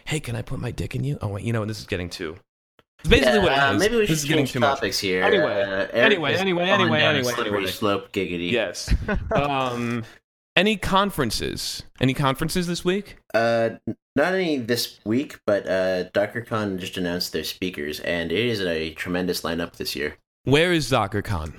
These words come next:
Speaker 2: Austin, Texas this year.
Speaker 1: Oh, so they're, are they using the same rooms as South by?
Speaker 2: Uh, I don't believe so. Although, um, I did hear, uh, South by, uh, had,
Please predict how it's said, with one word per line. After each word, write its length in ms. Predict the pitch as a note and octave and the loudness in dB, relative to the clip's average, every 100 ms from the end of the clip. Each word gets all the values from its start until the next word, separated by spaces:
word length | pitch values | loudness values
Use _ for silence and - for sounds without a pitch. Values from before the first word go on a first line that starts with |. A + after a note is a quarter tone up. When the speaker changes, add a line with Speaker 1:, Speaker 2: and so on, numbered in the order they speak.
| - | -4
Speaker 2:
Austin, 300 | F#2+ G2 A2 | 0 0 -2
Texas 380 | G2 G2+ - D2 | -4 -6 -6 -10
this 200 | - - | -10 -10
year. 180 | - - _ _ _ _ _ - | -10 -12 _ _ _ _ _ -2
Speaker 1:
Oh, 400 | C#3 B3+ D3+ A#1 - - _ | 2 2 0 -4 -16 -20 _
so 160 | - - | -6 0
they're, 240 | A2 G2+ | 2 2
are 80 | G2+ | 2
they 100 | G#2+ | 0
using 380 | G#2+ A2+ A#2+ A#2 | 0 0 0 0
the 60 | G#2+ | 0
same 400 | - A#2+ A#2 A2 | 0 0 0 0
rooms 380 | B2 C3 C3+ | 0 0 0
as 120 | A#2+ G#2+ | -2 0
South 260 | A#2 B2+ | 0 0
by? 300 | - D#3+ G#3+ - - _ _ _ - | 0 -2 -2 -8 -20 _ _ _ -4
Speaker 2:
Uh, 540 | A2 B2+ C#3 D3 C#3+ | 0 0 0 0 0
I 100 | - | 0
don't 160 | D3+ F3 | 0 0
believe 280 | D#3+ D3 F3+ | 0 0 -2
so. 320 | - D2+ D2 - | 0 -2 -4 -2
Although, 520 | G2+ G#2 G#2 G#2 F#2+ | 0 2 2 2 0
um, 500 | F2 F#2 E2+ F2 E2 - - | 0 0 0 -2 -4 -8 -6
I 80 | F2 | -2
did 200 | A2 A2+ | -2 0
hear, 380 | A2 G2+ F2+ | 0 2 2
uh, 200 | E2 E2+ | 0 0
South 380 | E2 - F#2 F2+ | -2 -2 -2 -2
by, 240 | E2 D#2+ D#2 | -2 0 0
uh, 220 | C2+ C#2+ | -2 -4
had, 200 | D#2 | -6